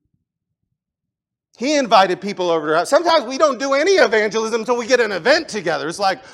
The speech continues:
"Oh, we gotta have this big event," and we do 'em, like, once or twice a year. And this is just every day. This is just, "Come see. Come and see the Master. Come and hear about him."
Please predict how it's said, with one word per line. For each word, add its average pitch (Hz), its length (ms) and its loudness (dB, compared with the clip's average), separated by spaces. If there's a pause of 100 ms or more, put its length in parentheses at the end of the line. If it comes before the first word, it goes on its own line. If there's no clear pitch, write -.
"Oh, 220 160 2
we 214 100 -2
gotta 233 200 4
have 233 160 2
this 208 180 -2
big 254 180 -2
event," 254 460 0
and 185 80 -10
we 196 100 -8
do 220 120 -2
'em, 226 100 -6
like, 202 180 0
once 247 240 -6
or 233 60 -12
twice 247 300 -2
a 240 80 -8
year. 254 480 -4 (1600)
And 262 140 0
this 349 140 0
is 349 80 -4
just 339 200 -2
every 320 320 2
day. 359 460 2
This 269 160 -6
is 277 100 -8
just, 294 220 -6
"Come 302 360 -2
see. 262 580 -4
Come 294 280 -4
and 294 120 -6
see - 180 -6
the 285 100 4
Master. 294 480 -4
Come 311 220 -6
and 285 100 -6
hear 302 240 -4
about 247 320 2
him." 139 300 -12